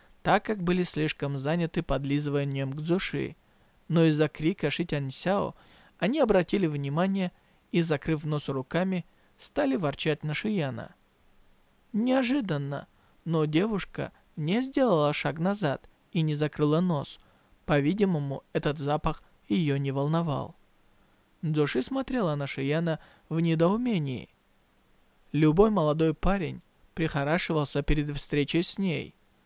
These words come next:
Они даже использовали дорогие духи, чтобы оставить хорошее впечатление. Но этот парень был другим. Он носил потрёпанный халат – и источал сильный запах пота, указывающий на то,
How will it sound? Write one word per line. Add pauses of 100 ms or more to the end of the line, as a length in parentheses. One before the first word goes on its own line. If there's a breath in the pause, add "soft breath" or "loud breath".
(220)
Они
даже
использовали
дорогие
духи, (280 soft breath)
чтобы
оставить
хорошее
впечатление. (560)
Но
этот
парень
был
другим. (600)
Он
носил
потрёпанный
халат – (400 soft breath)
и
источал
сильный
запах
пота, (320 soft breath)
указывающий
на
то,